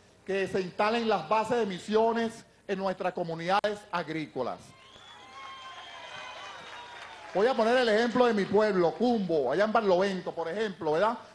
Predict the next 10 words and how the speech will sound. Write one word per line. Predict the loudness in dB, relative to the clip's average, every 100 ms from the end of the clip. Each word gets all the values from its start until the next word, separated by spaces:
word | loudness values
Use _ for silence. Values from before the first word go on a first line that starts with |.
| -4
La | 0 2
base | 2 4
de | 2
misiones | 0 0 0 2
ayudaría | 2 2 2 2 2
en |
la | 2 2
parte | 0 0 -2
cultural, | -2 0 2 4 4 2
deportiva, | 0 0 -2 0 2 4 4 2